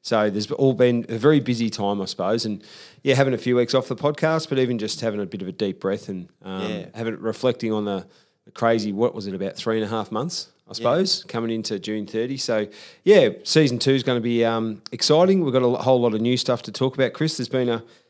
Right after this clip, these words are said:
Speaker 1: there's been a budget last night or a semi-budget, uh,
Speaker 2: Yeah.
Speaker 1: come out, um, so, or yesterday. So there's, um, and, and JobKeeper two point oh, so there's a bit to talk about.
Speaker 2: Yeah, and with season two, when we started talking about this, Gav,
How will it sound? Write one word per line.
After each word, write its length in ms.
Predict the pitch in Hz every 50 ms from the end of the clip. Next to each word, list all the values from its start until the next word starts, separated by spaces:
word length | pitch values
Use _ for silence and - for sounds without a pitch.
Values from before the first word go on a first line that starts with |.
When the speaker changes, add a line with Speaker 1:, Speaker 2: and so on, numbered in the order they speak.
| _ _
Speaker 1:
there's 120 | - 113 -
been 160 | 127 123 113
a 40 | 98
budget 400 | - 127 135 135 135 139 - -
last 340 | 127 123 131 127 127 -
night 200 | 135 135 151 160
or 120 | 143 120 104
a 40 | 104
semi-budget, 680 | - - 139 139 127 120 107 113 123 156 160 170 - - _ _
uh, 200 | 117 113 113 113
Speaker 2:
Yeah. 60 | 143 143
Speaker 1:
come 160 | 127 127 127
out, 240 | 131 156 180 175 180 - -
um, 360 | 123 117 113 110 113 110 110
so, 340 | - - 135 127 127 123 117 113 - - - - _ _ _
or 140 | - 110 117
yesterday. 480 | 135 143 135 - - 135 147 147 156
So 200 | 147 - 135 123
there's, 240 | 113 110 110 107 -
um, 260 | 117 110 107 110 104 -
and, 240 | - 113 113 - -
and 180 | 113 110 107 98
JobKeeper 460 | 127 123 117 113 - 120 117 117 95
two 220 | - - 135 127
point 260 | 120 - 123 120 120
oh, 140 | 127 143 165
so 160 | 165 170 139
there's 140 | 120 113 101
a 40 | 117
bit 140 | 101 120 -
to 80 | -
talk 240 | 92 - 120 113 -
about. 240 | 104 101 90 - _ _ _ _ _ _ _
Speaker 2:
Yeah, 240 | - 160 160 151 139 117 113
and 100 | 147 165
with 240 | 196 214 208 - -
season 440 | - - 147 139 131 113 107 98
two, 260 | 95 - 127 120 110 107
when 120 | 113 107
we 80 | 101 101
started 440 | - - 113 104 101 98 95 -
talking 320 | - - 110 113 113 120 110
about 160 | 104 98 -
this, 160 | - 98 -
Gav, 360 | - - 101 98 98 87 87